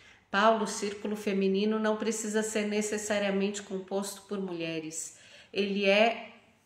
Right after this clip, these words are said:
em formato circular, ou seja, estamos aqui, todos nós trocando nossos saberes. Não tem professor, tem alguém que puxa um fio.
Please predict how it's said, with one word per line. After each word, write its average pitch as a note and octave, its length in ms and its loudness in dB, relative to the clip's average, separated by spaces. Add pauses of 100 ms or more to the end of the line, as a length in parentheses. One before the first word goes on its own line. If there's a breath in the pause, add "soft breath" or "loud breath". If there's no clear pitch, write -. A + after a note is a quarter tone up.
(140)
em G#3 120 0
formato G#3 840 4
circular, F3+ 840 -2
ou F3 160 -4
seja, E3+ 480 -2
estamos F#3+ 500 -2
aqui, F#3+ 640 -6 (600 loud breath)
todos A#3 340 2
nós G#3 320 2
trocando G#3+ 560 2
nossos G3+ 440 0
saberes. F3 1000 -4 (1200)
Não F3+ 180 -6
tem F#3 200 -6
professor, F#3 960 -2 (380)
tem G#3+ 220 -2
alguém G#3+ 340 0
que A3+ 140 -8
puxa A#3 320 -6
um G#3 80 -4
fio. D#3+ 360 -6